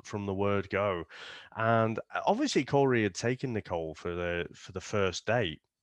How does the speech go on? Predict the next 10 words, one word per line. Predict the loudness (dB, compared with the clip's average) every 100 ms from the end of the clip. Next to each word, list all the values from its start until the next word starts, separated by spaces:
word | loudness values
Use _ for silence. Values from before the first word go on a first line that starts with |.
| _ _ _ _ _ _ _ _
But | 6
again, | 6 4 2
it's | 2 2
this, | 2 2
like, | 2 0 -2 -12 -18 -4
single | 2 4 4 2 2 2
sense | 2 0 0 -2 -2
of | 0
entitlement | 0 0 -2 -2 -2 -2 -2 -4 -4 -10 -10 _ 0
that, | 0